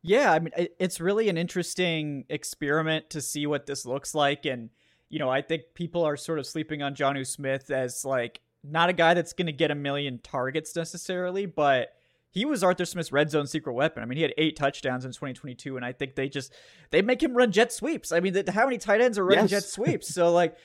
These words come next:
Speaker 1: um, it, that's gonna be really exciting, and it, y-, you're definitely right that they've seemed to put more of an emphasis on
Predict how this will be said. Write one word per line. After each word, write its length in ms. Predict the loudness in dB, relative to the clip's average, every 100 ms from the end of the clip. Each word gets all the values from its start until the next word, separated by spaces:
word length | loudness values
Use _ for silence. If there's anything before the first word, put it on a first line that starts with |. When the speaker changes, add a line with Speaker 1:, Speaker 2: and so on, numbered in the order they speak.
| _ _ _
Speaker 1:
um, 380 | 0 0 -2 -6 -4
it, 260 | -4 -4 _ _ _ -2
that's 260 | 2 2
gonna 140 | 0 0
be 100 | 2
really 220 | 4 2
exciting, 580 | 0 4 4 4 -2 -4
and 420 | -4 -4 -6 -12 _ _ _ _ _
it, 200 | -4 -2
y-, 160 | -12 -8
you're 100 | -4
definitely 380 | -2 -2 -2 -4
right 320 | 2 4 4
that 160 | 2 0
they've 180 | 0 0
seemed 200 | -2 -2
to 40 |
put 240 | -2 -2 -2
more 220 | 0 2
of 80 | 2
an 60 |
emphasis 520 | 0 -2 -6 -4 -4
on 460 | -2 -2 -4 -6 -10